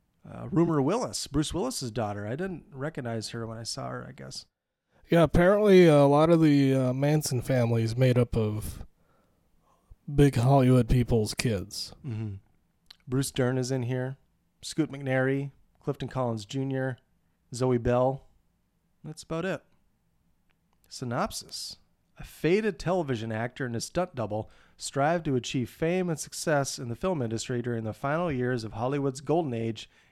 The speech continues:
Speaker 1: in nineteen sixty-nine Los Angeles. So this movie's about two hours and forty minutes or so.
Speaker 2: Yeah.
Speaker 1: And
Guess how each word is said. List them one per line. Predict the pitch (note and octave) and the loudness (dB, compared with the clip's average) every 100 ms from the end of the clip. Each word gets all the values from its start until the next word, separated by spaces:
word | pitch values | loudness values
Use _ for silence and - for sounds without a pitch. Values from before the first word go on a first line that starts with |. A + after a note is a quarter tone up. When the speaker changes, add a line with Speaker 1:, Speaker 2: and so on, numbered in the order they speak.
| - | -14
Speaker 1:
in | A#2+ | -8
nineteen | F#3+ C#3+ D3 E3 | -6 -6 -4 -6
sixty-nine | - D#3 - E3+ B2+ A#2+ B2 B2 | -4 -8 -8 -6 -4 -2 -2 -4
Los | A2+ A#2 B2+ - | -6 -6 -6 -8
Angeles. | A2 A#2 - - - - - _ _ - - _ _ _ _ _ _ _ _ | -8 -8 -10 -10 -10 -10 -12 _ _ -20 -20 _ _ _ _ _ _ _ _
So | - C#3 C3+ C#3 | -2 2 2 2
this | D#3 - | -2 -2
movie's | F3+ E3+ | -2 -2
about | C#3 C3 - _ | 0 -2 -2 _
two | - E3+ D#3 | -6 0 4
hours | D3+ D#3+ D#3 C3+ | 4 4 0 -4
and | B2+ B2+ B2+ A#2+ | -4 -4 -6 -8
forty | - D3+ C#3+ | -4 -4 -2
minutes | D3+ E3+ - | -4 -6 -8
or | D#3+ | -8
so. | - E3+ F3 - - | -4 -4 -4 -8 -6
Speaker 2:
Yeah. | A#2+ F2 - _ _ _ _ _ _ - | -4 -4 -8 _ _ _ _ _ _ -8
Speaker 1:
And | C#3 C#3+ C#3+ C#3 | -2 0 0 0